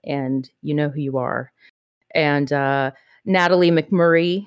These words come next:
is Carmen, which is Crab's girlfriend. Peter Whitford was Thomas, who is the man who runs the drive-in. Um, so basically, Crabs, uh, steals his brother's car to take his girlfriend to the drive-in,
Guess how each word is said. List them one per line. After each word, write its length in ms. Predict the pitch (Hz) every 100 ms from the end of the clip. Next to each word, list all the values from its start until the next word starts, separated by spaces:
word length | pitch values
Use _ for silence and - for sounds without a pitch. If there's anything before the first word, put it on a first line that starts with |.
| -
is 140 | - -
Carmen, 500 | - 180 165 165 165
which 160 | 165
is 80 | 160
Crab's 320 | - 160 156
girlfriend. 640 | - 147 151 - 151 151 -
Peter 240 | 185 160
Whitford 480 | 151 - - 180 160
was 160 | 151 -
Thomas, 640 | - 165 160 165 170 -
who 160 | 180
is 140 | 156 156
the 80 | 160
man 260 | 156 156
who 100 | 160
runs 320 | 151 151 156
the 120 | - 151
drive-in. 680 | 147 147 147 151 151 156 - - - _ -
Um, 440 | 160 143 143 143 _ _ _ _ - - -
so 140 | 214
basically, 440 | 302 294 320 311 214
Crabs, 680 | - 175 196 165 165 - -
uh, 480 | 185 156 151 143 135 - _ _ _ -
steals 300 | 202 190 190
his 160 | 185
brother's 400 | 160 170 160 151
car 480 | - - 165 160 139
to 80 | 156
take 240 | - 170
his 120 | - -
girlfriend 400 | 151 151 160 147
to 40 |
the 120 | 147
drive-in, 680 | 143 143 143 139 135 131 135